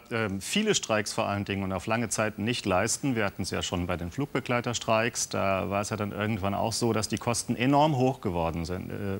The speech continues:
und wirklich dann nicht mehr vertretbar. Das heißt, wo sehen Sie jetzt die Lösung?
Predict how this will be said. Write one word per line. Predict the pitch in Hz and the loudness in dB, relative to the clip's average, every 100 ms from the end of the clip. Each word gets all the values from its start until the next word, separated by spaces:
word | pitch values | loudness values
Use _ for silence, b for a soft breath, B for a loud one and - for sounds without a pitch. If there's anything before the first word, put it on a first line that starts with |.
| - 110 | -6 -6
und | 107 104 | -6 -4
wirklich | 107 120 - | -4 -4 -2
dann | 110 107 | -2 0
nicht | 107 | -2
mehr | 117 101 | -4 -4
vertretbar. | 110 - 127 - 95 90 | -4 -2 -4 -2 0 0
Das | 95 - | 0 0
heißt, | 127 123 B B B B | 0 0 B B B B
wo | 120 123 | 4 6
sehen | 131 131 | 6 4
Sie | 123 139 | 4 4
jetzt | 135 - | 2 4
die | |
Lösung? | 127 117 113 104 104 90 | 4 6 6 6 2 2